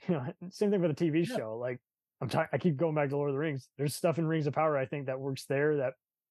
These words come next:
Speaker 1: wouldn't work so much as a movie.
Speaker 2: Oh, really?
Speaker 1: Well, it just, the extra, like,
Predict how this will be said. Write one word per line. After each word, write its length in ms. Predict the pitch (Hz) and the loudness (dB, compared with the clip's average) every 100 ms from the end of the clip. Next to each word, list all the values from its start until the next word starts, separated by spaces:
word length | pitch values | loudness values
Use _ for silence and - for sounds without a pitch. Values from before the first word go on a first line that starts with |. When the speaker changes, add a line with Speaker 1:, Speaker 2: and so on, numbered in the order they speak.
| _ _ _ - | _ _ _ -10
Speaker 1:
wouldn't 340 | 143 151 143 - | -4 -4 -4 -4
work 220 | 156 143 | -4 -2
so 120 | - | -2
much 240 | 139 131 135 | -2 -2 -4
as 100 | 123 | -4
a 40 | |
movie. 360 | 139 151 127 - _ _ _ _ _ _ _ _ - | -2 0 0 -4 _ _ _ _ _ _ _ _ -6
Speaker 2:
Oh, 140 | 123 | -4
really? 360 | 107 113 147 143 _ _ _ _ _ _ _ _ _ _ _ | -2 -2 -2 -4 _ _ _ _ _ _ _ _ _ _ _
Speaker 1:
Well, 220 | - 170 139 | 0 2 2
it 80 | |
just, 320 | 135 143 - - _ _ _ - | 2 -2 -4 -16 _ _ _ 0
the 120 | 160 | 2
extra, 560 | 143 - 156 143 131 127 | 0 0 0 2 2 2
like, 220 | 156 131 | 0 0